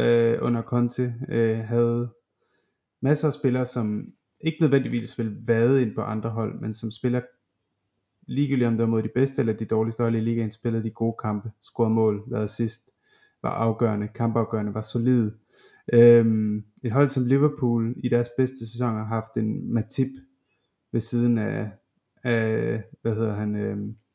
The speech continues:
Van Dijk. Så er det så umuligt at tænke, at Davies bare passer som fod i hose ind, og frem for at skulle spille en anden spiller ind, som vi eventuelt køber, en venstre side,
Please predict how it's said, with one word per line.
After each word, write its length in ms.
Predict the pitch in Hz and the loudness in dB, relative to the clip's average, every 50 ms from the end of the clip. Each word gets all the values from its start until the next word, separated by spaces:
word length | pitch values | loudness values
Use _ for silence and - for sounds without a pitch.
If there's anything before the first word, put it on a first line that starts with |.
| _ _ _ _ | _ _ _ _
Van 140 | 117 110 104 | -4 -4 -2
Dijk. 300 | - 104 107 113 113 - - _ _ - - - - _ _ - | 0 0 0 0 -2 -4 -8 _ _ -20 -20 -20 -20 _ _ -2
Så 280 | - 143 131 127 - - - - _ _ _ _ _ _ _ _ - - _ _ _ _ _ _ _ _ | 2 4 4 4 2 -2 -8 -18 _ _ _ _ _ _ _ _ -20 -20 _ _ _ _ _ _ _ _
er 100 | - 160 | 2 4
det 120 | 160 196 202 | 4 4 4
så 120 | - 196 | 4 6
umuligt 400 | 185 175 180 214 214 160 123 - - - | 6 6 6 6 4 4 2 0 -4 -6
at 100 | 131 123 | -6 -4
tænke, 360 | - - 147 160 160 - - - | 0 2 2 2 2 0 -4 -2
at 260 | - 127 120 - - - _ _ _ _ _ - - - _ _ _ _ _ _ - | 0 0 0 0 -4 -14 _ _ _ _ _ -20 -20 -20 _ _ _ _ _ _ 4
Davies 220 | 147 156 160 175 - - | 6 6 6 4 2 2
bare 140 | 156 156 156 - | 2 0 2 2
passer 280 | - 156 156 156 165 | 2 2 2 2 0
som 260 | 156 - - 139 131 | -4 -2 -2 -4 -2
fod 240 | - - 165 156 147 | -2 0 2 2 4
i 40 | 135 | 4
hose 360 | 127 135 139 147 147 151 156 - | 4 2 2 2 0 0 -2 0
ind, 260 | 143 143 139 - - - - _ - | 0 0 -2 -2 -6 -12 -12 _ -2
og 380 | 127 127 123 127 123 123 120 | 0 0 2 2 0 0 -2
frem 220 | - - 151 151 - | 0 0 0 0 0
for 100 | - 151 | 0 0
at 60 | 139 | -2
skulle 200 | 135 - - 139 | -2 -4 -8 -8
spille 320 | - - - 143 131 127 131 | -4 0 2 2 4 4 4
en 100 | 123 120 | 2 2
anden 300 | 117 120 127 139 156 151 - - | 0 0 0 0 0 -2 -4 -2
spiller 240 | - 147 135 143 139 | 0 2 4 4 4
ind, 180 | 135 139 135 | 4 2 0
som 180 | 131 - 131 117 | 0 -2 -2 0
vi 100 | 120 120 | 2 2
eventuelt 440 | 120 127 139 139 - 147 123 120 - | 2 2 0 0 0 0 0 0 0
køber, 400 | - 147 139 117 113 113 113 120 | 0 2 2 2 0 -2 -2 -2
en 160 | - 117 110 | -2 0 0
venstre 320 | 117 123 127 131 - 139 | 2 0 0 -2 -4 -8
side, 460 | - - - 123 117 113 113 113 107 | -8 -6 -4 -2 -2 0 0 -2 -4